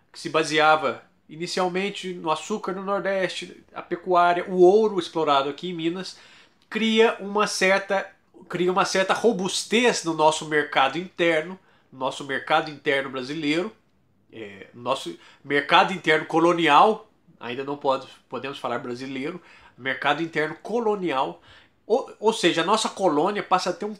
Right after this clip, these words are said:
peso muito grande para a economia do Império Português como um todo.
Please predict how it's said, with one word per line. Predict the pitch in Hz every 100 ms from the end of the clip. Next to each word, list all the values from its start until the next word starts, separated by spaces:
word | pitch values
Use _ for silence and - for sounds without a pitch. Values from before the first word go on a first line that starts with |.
| _
peso | 202 220 240 175
muito | 180 202 190
grande | 143 143 160 151 - _ _ _ _ -
para | 170 151 147 165 - -
a | 156
economia | 165 185 180 165 190 277
do | 233
Império | 226 190 180 185
Português | 180 170 165 143 160
como | - 170
um | 185
todo. | - 135 110